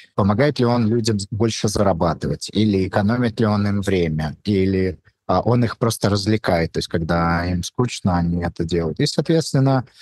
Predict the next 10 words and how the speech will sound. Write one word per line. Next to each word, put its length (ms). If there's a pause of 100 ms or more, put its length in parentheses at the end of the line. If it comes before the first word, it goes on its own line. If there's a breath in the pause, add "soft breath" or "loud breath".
(240 loud breath)
я 240
попробовал 540
сформулировать 720
самые 680 (300)
важные, 720
по 160
моему 440
мнению, 800
измерения. 1120
И 680